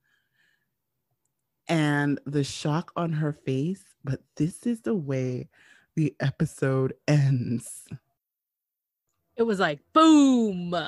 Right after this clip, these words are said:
Speaker 2: what's gonna happen next? You know, seeing her mom at the cafe. Yeah, okay, she, she's not dead. She is alive.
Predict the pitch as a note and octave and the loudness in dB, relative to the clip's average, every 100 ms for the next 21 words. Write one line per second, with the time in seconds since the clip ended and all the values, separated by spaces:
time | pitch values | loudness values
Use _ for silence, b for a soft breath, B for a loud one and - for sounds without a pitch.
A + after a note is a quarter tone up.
0 | - - G3 A#3 A3+ - G#3 G3 F3+ F3+ | -10 -12 -4 -2 -2 -2 -2 -2 -4 -6
1 | F3 D#3+ D3+ - - G#3+ G#3 G3 - A#3 | -4 -4 -4 -8 -8 -4 -4 -4 -4 0
2 | B3+ C4 B3 E3 E3+ E3 E3+ D#3+ D#3+ D3+ | 2 2 2 4 4 4 0 -4 -6 -6
3 | - D3 C3+ C3 - - G3+ E3+ D3+ - | -6 -4 -4 -4 -6 -8 -2 0 0 -4
4 | D#3+ E3 D3+ - - F#3 - - F#3 F3 | -6 -4 -6 -8 -10 -10 -8 -10 -8 -6
5 | F3 F3+ G3+ G3 E3+ C#3+ C#3 D3 E3+ - | -2 0 -2 -4 -2 -2 -2 -8 -10 -8
6 | E3 F3+ F3 A3+ G3 C#3+ C#3+ C#3 G3 | -6 -6 -4 -2 -2 -4 -8 -8 -10